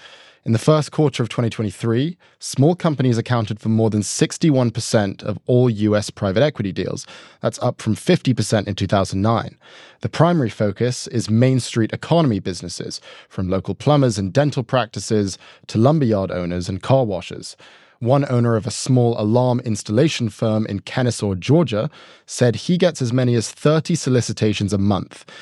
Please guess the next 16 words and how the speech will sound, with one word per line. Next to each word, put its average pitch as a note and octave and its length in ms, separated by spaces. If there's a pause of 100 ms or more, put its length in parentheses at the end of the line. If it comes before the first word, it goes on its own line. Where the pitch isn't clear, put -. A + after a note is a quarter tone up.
(180)
In A2+ 80
his A#2 200
words, A2 440 (180)
"It's - 160
a G#2 60
nonstop A2 680
barrage." - 560 (720)
Scott, D3+ 360 (520)
private D#3+ 280
equity C#3 320
is A#2+ 180
the A2+ 300
largest B2+ 560
private A2+ 280
asset G2+ 360
class, G#2+ 440